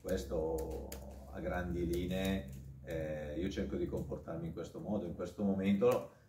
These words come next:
i giocatori hanno bisogno di essere, di essere anche aiutati, eh, di, di, di, di spronarli a far meglio sicuramente, hanno bisogno sicuramente di essere anche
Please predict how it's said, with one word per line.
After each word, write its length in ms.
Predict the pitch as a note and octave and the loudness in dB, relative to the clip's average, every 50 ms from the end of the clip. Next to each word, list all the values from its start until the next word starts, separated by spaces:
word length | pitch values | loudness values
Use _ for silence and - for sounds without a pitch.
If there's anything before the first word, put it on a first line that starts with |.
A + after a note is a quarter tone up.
| _ _ - | _ _ -4
i 120 | G2+ G2 | -2 0
giocatori 600 | G2 G#2 G#2+ G#2 A2+ G#2 - - G2 G2 G#2 A2+ | 2 4 4 4 4 4 4 4 6 6 8 8
hanno 180 | A#2 A#2 A2 G#2 | 8 6 6 6
bisogno 440 | F#2+ F#2 - - F#2+ F#2+ G2 G2 F#2 | 6 4 2 0 0 2 2 2 2
di 280 | E2 F2 F2 F2+ F2+ | 2 0 0 2 4
essere, 920 | F#2 F2+ F2+ - - - F#2+ F#2 F#2 F2+ F2 F2 E2+ E2+ E2 E2 E2 E2+ E2 | 4 4 4 2 -2 -2 0 0 2 2 2 2 0 0 -2 -4 -6 -6 -4
di 100 | - F#2+ | 0 2
essere 640 | F#2 F#2 F2+ - - F#2+ F#2 F2+ F2 E2+ E2+ E2 | 2 2 0 -2 -4 -2 0 0 2 2 2 0
anche 320 | E2 F2 F#2+ F#2+ - - G2 | 0 0 0 -2 0 2 2
aiutati, 760 | F2+ E2+ E2+ D#2+ D#2+ - G2 G#2 F#2+ F2 - - E2 D#2+ - - - - - - - _ _ _ - | 2 2 0 -2 -2 0 0 0 0 0 -2 -4 -8 -8 -10 -12 -18 -20 -20 -20 -20 _ _ _ -18
eh, 800 | - - - - - - - - - - - - - - - - - - _ _ _ - - - - - | -14 -12 -12 -12 -12 -12 -14 -12 -12 -12 -10 -10 -12 -12 -12 -14 -16 -20 _ _ _ -20 -20 -20 -20 -20
di, 500 | - - E2+ F2 F#2 F2 E2+ E2 D#2+ D#2 | -20 -14 -10 -6 -4 -4 -4 -4 -4 -6
di, 220 | D#2+ D#2+ E2 E2 - | -8 -10 -10 -10 -10
di, 200 | - E2 D#2+ D#2+ D#2+ | -10 -10 -10 -10 -8
di 420 | E2 E2+ F2 E2+ E2 E2 D#2+ D#2 | -8 -8 -6 -4 -4 -4 -4 -6
spronarli 920 | - - - _ - A2 G#2 G#2 G#2 G2+ G#2 G#2 G#2+ G#2+ G#2 G#2 G#2 G#2 G#2 | -8 -10 -12 _ 0 2 4 6 8 8 8 10 10 10 8 8 8 6 6
a 100 | G2 F#2+ | 4 4
far 240 | - F2+ F#2 F#2 F#2+ | 2 0 0 0 2
meglio 440 | F#2+ F#2+ G2 G2 G2+ G#2 G2+ G#2 | 2 4 4 6 6 6 4 4
sicuramente, 920 | G2 - - A2 - - G2 G2 G2 G2+ G#2 G#2+ A2+ A2+ A2 - A2+ B2 B2 | 2 0 -2 -6 -4 -2 0 2 4 6 6 6 6 4 2 2 2 2 4
hanno 200 | A#2+ A2 G2+ G2 | 4 4 4 4
bisogno 420 | F#2 F2+ F2+ E2+ G2+ G2+ G2 G2 F#2+ | 4 2 0 0 4 6 6 6 6
sicuramente 680 | - - - - G2+ G2 F#2+ F#2+ G2 G#2 G#2 G2+ G2+ F#2+ | 6 2 -2 -4 -2 0 2 4 4 4 4 4 2 0
di 100 | F2+ F#2 | 0 2
essere 340 | F#2 F#2 - - F#2+ F#2+ | 0 0 0 0 2 4
anche 520 | F#2+ F#2+ G2+ G2+ G2 - G2+ G2 F#2 - | 6 6 6 6 6 4 2 -2 -2 -2